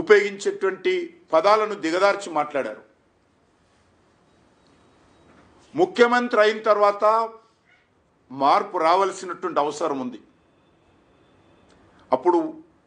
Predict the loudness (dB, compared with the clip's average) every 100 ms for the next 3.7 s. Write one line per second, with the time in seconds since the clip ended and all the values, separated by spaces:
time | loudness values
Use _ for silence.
0 | _ _ _ -10 2 2 4 2 0 -2
1 | -2 -2 0 -4 -8 _ _ _ _ -4
2 | 0 0 -2 -4 0 0 0 -2 -2 -2
3 | -4 -6 -8 -6 -6 -6 -10